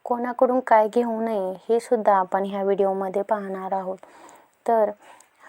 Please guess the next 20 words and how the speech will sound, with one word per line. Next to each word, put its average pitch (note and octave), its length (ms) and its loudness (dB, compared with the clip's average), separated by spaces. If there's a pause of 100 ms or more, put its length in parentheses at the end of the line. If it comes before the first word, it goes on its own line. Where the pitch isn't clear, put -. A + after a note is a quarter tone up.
(160)
हा A3 200 -6
व्हिडिओ G#3+ 640 2
शेवटपर्यंत A3+ 800 0
तुम्ही G#3 360 -2
नक्की G#3 340 -4
बघा. G3 240 -2
आवडल्यास, G#3 720 2 (180)
व्हिडिओ G#3+ 320 4
आवडल्यास G#3+ 680 2
तुम्हाला G3 420 -6 (500)
लाईक, A3 380 4
शेअर, G3 360 0
सबस्क्राईब G#3 580 0 (100)
करायला G#3 380 0
विसरू G#3 360 -6
नका. G3+ 300 -6
आणि G#3 240 -2
हा G#3+ 240 -10 (420)
नवीन G#3+ 340 2
असेल, A3 400 0